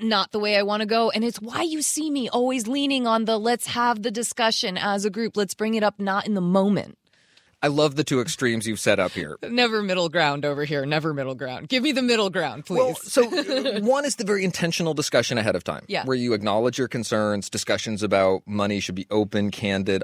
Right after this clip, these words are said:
Speaker 2: honest. They don't need to be fraught.
Speaker 1: Right.
Speaker 2: It doesn't need to be accusatory or blaming. It can just be a, "Hey, we noticed this. We'd love to address it." I think that's best practice on one end of the spectrum. Worst practice,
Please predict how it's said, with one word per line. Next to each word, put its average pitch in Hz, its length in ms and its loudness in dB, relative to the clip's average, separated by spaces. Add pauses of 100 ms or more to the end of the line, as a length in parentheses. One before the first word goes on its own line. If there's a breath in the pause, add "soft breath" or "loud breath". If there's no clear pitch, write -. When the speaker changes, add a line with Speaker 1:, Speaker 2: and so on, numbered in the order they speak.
Speaker 2:
honest. 95 600 -2
They 87 100 -10
don't 101 240 0
need 110 200 -2
to 107 60 -2
be 101 140 -4
fraught. 92 640 0
Speaker 1:
Right. 131 180 -8
Speaker 2:
It - 200 -20
doesn't 117 240 0
need 110 120 0
to 104 40 -4
be 110 100 0
accusatory 107 920 -2
or 107 80 0
blaming. 110 640 0
It 107 100 -8
can 120 100 -10
just 127 220 -12
be 135 160 -2
a, 131 240 2
"Hey, 226 300 -2
we 220 180 -6
noticed 214 380 -2
this. 196 180 -2
We'd 156 140 -2
love 135 160 2
to 127 120 0
address 98 360 0
it." - 120 -10 (1160 loud breath)
I 131 60 2
think 135 120 -2
that's 117 180 2
best 104 260 0
practice 92 460 0
on 90 140 0
one 87 160 0
end 80 160 -6
of 82 80 -10
the 87 100 -8
spectrum. 90 420 -10
Worst 220 280 2
practice, 117 580 0